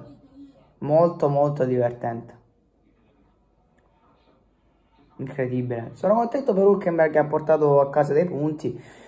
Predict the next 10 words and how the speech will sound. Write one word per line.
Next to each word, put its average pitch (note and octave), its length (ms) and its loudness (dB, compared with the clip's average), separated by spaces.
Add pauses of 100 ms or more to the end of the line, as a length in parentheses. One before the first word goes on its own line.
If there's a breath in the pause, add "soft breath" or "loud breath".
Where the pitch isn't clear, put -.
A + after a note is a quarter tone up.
(280 loud breath)
e C#3 260 4
anche D3 260 2
se C#3+ 140 0
dalla C#3+ 260 8
prossima D3+ 440 2
gara D3 220 8
ritornerà C3 540 4
molto C3+ 260 -2
probabilmente C3 520 0
Perez. A#2+ 540 -2